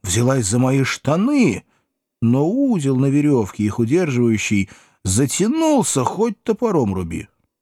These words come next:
Топора под рукой не оказалось, а зубками она не смогла. Вот и всё их хвалёное парижское искусство. Эй! Обессиленная, красная от негодования — Прелестница гневно свела брови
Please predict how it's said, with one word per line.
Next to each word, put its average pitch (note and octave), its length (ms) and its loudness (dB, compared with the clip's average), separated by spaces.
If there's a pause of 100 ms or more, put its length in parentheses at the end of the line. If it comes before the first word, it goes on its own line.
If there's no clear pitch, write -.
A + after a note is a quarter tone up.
(180)
Топора B3 320 -2
под A2 160 -4
рукой G#2 300 -2
не A#2 100 2
оказалось, A#3+ 680 -2 (340)
а D3+ 180 2
зубками D3+ 540 -2
она A#2+ 180 0
не A2+ 120 -2
смогла. D#2 580 -6 (640)
Вот C#4 320 0
и A3+ 80 2
всё A3+ 300 2
их G3 100 0
хвалёное F3 720 0
парижское D3+ 640 0
искусство. B2 680 0 (160)
Эй! D4+ 720 -4 (840)
Обессиленная, A#3 1200 0
красная D3 600 -2
от A#2+ 80 -10
негодования — C3+ 1040 0 (320)
Прелестница B2+ 880 0
гневно G#2+ 540 0
свела G2 440 -2
брови G3+ 720 0